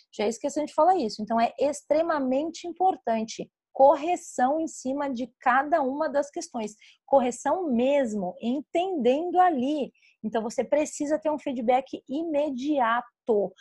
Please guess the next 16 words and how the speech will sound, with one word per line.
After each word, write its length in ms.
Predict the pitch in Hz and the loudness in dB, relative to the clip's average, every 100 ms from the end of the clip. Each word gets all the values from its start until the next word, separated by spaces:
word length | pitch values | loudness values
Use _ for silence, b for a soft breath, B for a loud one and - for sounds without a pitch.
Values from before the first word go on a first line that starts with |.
| b - | b -4
da 140 | 202 | -2
questão 440 | - 208 - 214 | -2 -8 -4 -6
que 120 | 226 220 | -4 -4
você 440 | 233 233 240 240 | -4 -4 -2 0
errar. 380 | 262 196 190 180 _ 254 | 0 0 0 -2 _ -6
Imediato. 1160 | 320 370 294 302 330 311 294 226 208 - 180 b b b | -4 -2 -2 -2 -2 -2 0 2 0 -4 -12 b b b
Isso 220 | 220 240 | -8 0
daí 240 | 226 240 | 0 2
atenua 800 | 254 262 320 320 247 240 277 285 | 0 0 -2 0 0 0 2 2
bastante 880 | 202 202 247 - - - 269 285 294 | 2 0 0 -4 -10 -2 -2 -2 -10
esse 160 | - 302 | -10 -10
impacto 480 | - 240 240 - | 0 0 0 -6
negativo 880 | 254 233 240 - - - 302 302 302 B B B | -4 0 0 -2 -8 2 2 2 -6 B B B
dessa 340 | 208 226 254 | 0 0 0
confusão 920 | - 247 254 - 285 233 202 233 247 294 | -4 -4 -6 -6 -4 -2 2 2 2 0
aí, 360 | 240 233 269 | 0 0 -2